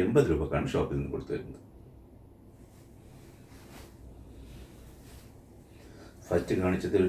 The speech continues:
ലൈറ്റ് റോസ് കളറാണ്. ഇപ്പോൾ കാണിക്കുന്നത് ഡാർക്ക് റോസ് കളറിലാണ്.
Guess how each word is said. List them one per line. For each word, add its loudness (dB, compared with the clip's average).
ലൈറ്റ് 4
റോസ് 6
കളറാണ്. 4
ഇപ്പോൾ 4
കാണിക്കുന്നത് 2
ഡാർക്ക് 2
റോസ് 0
കളറിലാണ്. 2